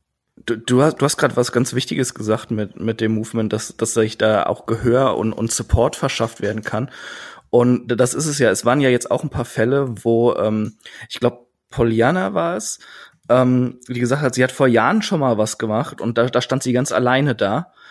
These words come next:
Ähm, und da hat ihr, das hat niemand so richtig mitbekommen und nicht richtig zugehört.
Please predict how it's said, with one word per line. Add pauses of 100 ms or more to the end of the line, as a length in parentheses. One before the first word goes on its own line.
(320)
Ähm, (600)
und
da
hat
ihr, (380)
das
hat
niemand
so
richtig
mitbekommen
und
nicht
richtig
zugehört.